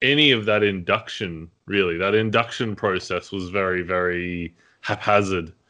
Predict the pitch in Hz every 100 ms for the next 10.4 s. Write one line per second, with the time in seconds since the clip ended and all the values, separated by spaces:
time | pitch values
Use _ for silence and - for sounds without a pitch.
0 | _ _ - 98 95 92 92 - 110 -
1 | 95 - 95 92 90 87 90 87 98 90
2 | 92 - 92 90 90 - 92 90 85 85
3 | - 113 117 117 107 98 98 107 98 92
4 | 92 101 98 92 87 92 - - - _
5 | - 143 131 120 110 139 - 110 92 85
6 | - 113 120 113 - 185 208 160 151 131
7 | 113 131 - 104 98 98 - 202 190 143
8 | 117 - - - - 135 175 175 143 113
9 | 104 139 127 107 95 101 - - _ 117
10 | 113 101 -